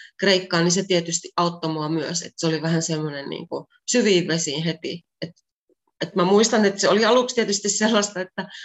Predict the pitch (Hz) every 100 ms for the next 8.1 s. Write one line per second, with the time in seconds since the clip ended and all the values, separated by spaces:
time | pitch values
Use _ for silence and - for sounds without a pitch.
0 | - - 185 208 202 202 175 180 - 180
1 | - 208 208 175 170 170 156 202 220 240
2 | 240 233 208 - 208 - 233 185 185 185
3 | 185 _ 185 196 196 165 165 165 151 185
4 | 180 175 160 151 170 240 226 214 190 190
5 | 170 170 202 196 190 - 160 160 - -
6 | 180 170 170 151 151 160 170 170 170 160
7 | 165 170 180 160 - - 180 - - 160